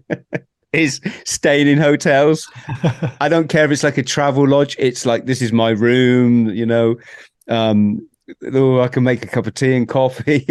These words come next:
Speaker 1: <laughs> I'm, I'm easily pleased, Scott, you know.
Speaker 2: I feel like you should have made that decision to become a pilot, to be, by the sounds of it.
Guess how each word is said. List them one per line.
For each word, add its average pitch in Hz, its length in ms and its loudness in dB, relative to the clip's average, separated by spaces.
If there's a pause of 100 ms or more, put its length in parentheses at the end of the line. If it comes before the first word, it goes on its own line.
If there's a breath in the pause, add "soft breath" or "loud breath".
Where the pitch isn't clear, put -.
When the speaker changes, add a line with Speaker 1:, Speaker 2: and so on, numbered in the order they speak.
(140)
Speaker 1:
<laughs> - 180 -6
I'm, 151 180 0 (160 loud breath)
I'm 156 160 2
easily 139 320 2
pleased, 143 380 0
Scott, 107 320 -4
you 110 100 -4
know. 113 160 0
Speaker 2:
I 127 80 0
feel 170 180 2
like 151 120 2
you 143 60 0
should 135 140 0
have 135 80 2
made 135 160 2
that 117 120 0
decision 131 360 -2
to 127 80 -6
become 127 220 -2
a 123 80 -2
pilot, 143 380 -2
to 123 60 -12
be, 123 220 -10 (160)
by 127 120 2
the 123 80 0
sounds 131 320 -2
of 110 40 -4
it. - 1160 -2